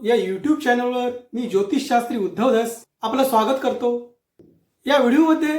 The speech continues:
आज आपण मेष या राशीचे दोन हजार सव्वीस या वर्षाचे वार्षिक राशी भविष्य पाहणार आहोत. हे वार्षिक भविष्य आपण आपल्या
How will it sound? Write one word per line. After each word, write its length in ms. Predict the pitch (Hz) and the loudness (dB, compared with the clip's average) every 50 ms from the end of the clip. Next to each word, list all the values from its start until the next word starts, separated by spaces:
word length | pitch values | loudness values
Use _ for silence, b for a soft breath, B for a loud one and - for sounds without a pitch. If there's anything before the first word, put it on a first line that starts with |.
| 311 - 233 | -4 -4 -2
आज 200 | 247 294 294 294 | 0 0 2 0
आपण 360 | 294 294 302 294 285 285 285 - - - _ _ _ _ _ _ _ _ _ _ | -2 0 -2 -4 -4 -4 -6 -12 -16 -20 _ _ _ _ _ _ _ _ _ _
मेष 400 | - 202 226 262 294 294 269 - - - - - _ _ _ _ _ - | -2 0 2 2 2 0 -2 -6 -8 -12 -16 -20 _ _ _ _ _ -2
या 180 | 240 262 247 | 2 2 4
राशीचे 480 | 226 226 220 - 311 311 - 294 277 277 285 - _ _ _ _ | 4 2 2 0 -2 -2 0 -2 -4 -4 -6 -8 _ _ _ _
दोन 220 | 170 254 311 330 | 0 2 4 4
हजार 240 | 311 302 - 311 311 | 2 4 2 0 0
सव्वीस 460 | - - 269 254 240 277 294 277 - - - - _ _ _ _ _ _ _ _ _ _ _ _ - | 0 -2 -4 -2 0 -2 -2 -2 -6 -10 -14 -20 _ _ _ _ _ _ _ _ _ _ _ _ -2
या 100 | 262 262 | 0 2
वर्षाचे 500 | 226 226 226 220 - 294 285 285 277 262 | 2 2 0 0 0 -2 -2 -2 -2 -2
वार्षिक 380 | 214 226 220 214 - 320 311 - | -2 -2 -2 -2 -2 -4 -4 -2
राशी 220 | 226 - - - | -4 -4 -4 -4
भविष्य 320 | 214 220 208 214 - 240 226 | -4 -2 -2 -2 -4 -8 -10
पाहणार 280 | 214 190 185 196 196 | -8 -6 -6 -6 -6
आहोत. 240 | 190 175 170 175 175 - _ _ _ _ _ _ _ _ _ _ _ - | -6 -8 -10 -12 -14 -16 _ _ _ _ _ _ _ _ _ _ _ -4
हे 60 | 320 | 2
वार्षिक 400 | 277 277 262 - - - 339 349 | 4 4 4 4 2 0 0 2
भविष्य 340 | 311 294 294 302 285 - 302 | 0 0 0 0 -2 0 -2
आपण 220 | 285 277 - 277 | -2 -2 -2 -4
आपल्या 260 | 285 285 285 277 277 | -4 -4 -4 -6 -6